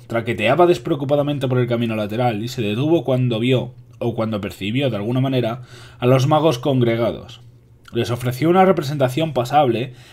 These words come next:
de un carrito que finge que alguien lo ha dejado ahí por casualidad. <laughs> Es como, "Uh, hola". <laughs> Se queda ahí como, "Espero que no me hayan pillado". Ay, pobrecito. El tesorero se acercó cautelosamente a él.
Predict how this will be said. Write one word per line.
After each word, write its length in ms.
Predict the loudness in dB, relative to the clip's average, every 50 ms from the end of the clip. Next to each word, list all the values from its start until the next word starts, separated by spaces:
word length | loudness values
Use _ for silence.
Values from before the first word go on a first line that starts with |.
| -20 -14 -4
de 120 | 2 2 4
un 200 | 4 4 2 -2
carrito 540 | 0 2 2 2 4 2 2 2 2 2
que 120 | 2 0 -2
finge 360 | -2 -2 -4 -2 -4 -4 -2
que 100 | 0 2
alguien 320 | 2 2 2 2 2 2
lo 80 | 2 2
ha 40 | 2
dejado 300 | 2 0 -2 -4 -2 0
ahí 120 | 0 0
por 160 | 0 -2 -6
casualidad. 540 | -6 -8 -8 -8 -6 -6 -2 0 0 0 0 -2 -14 -20 -20 -20 -20 -20 -12 6
<laughs> 1700 | 6 6 8 8 6 8 8 6 6 6 6 8 8 8 8 8 2 2 2 -14 -20 -20 -20 -20 -20 -20 -20 -20 -18 -18 -16 -16 -16 -12 -10
Es 60 | 6
como, 340 | 6 8 10 10 8 6 6
"Uh, 720 | 8 10 12 12 12 12 12 12 12 12 12 12 8 0 -18 -20 -20 -20 _ 6
hola". 360 | 6 6 6 6 2 2 0 0 0 0 -4 -12 -14 2 6
<laughs> 400 | 6 6 6 6 2 4 4 2
Se 200 | 2 0 0 2
queda 240 | 4 6 8 10 10
ahí 160 | 12 10 10
como, 460 | 8 6 2 2 -2 -2 -4 -6 -10 -12 -14 -16 -12 -10
"Espero 340 | -10 -8 -2 0 2 2 4
que 80 | 4
no 100 | 4 2
me 80 | 2 2
hayan 200 | 0 0 -2 -2
pillado". 320 | -4 -2 -2 -2 -4 -6 -10 -18 -20 -20 -20 -20 -20 -20 -20 -20 -20 -20 -20 -12 -6
Ay, 220 | -4 -2 0 0
pobrecito. 680 | -2 -2 -2 -2 -2 -2 0 0 0 0 0 -2 -4 -6 -12 -18 -20 -20 -20 -20 -20 -20 -20 -20 -20 -20 -20 -20 -18 -4
El 120 | -2 0 0
tesorero 400 | 0 0 0 0 6 6 6 8
se 100 | 8 4
acercó 340 | 4 4 0 4 4 4 6
cautelosamente 640 | 6 2 2 4 2 2 2 2 2 0 0 2 2
a 140 | 0 0 0
él. 160 | -2 -6 -8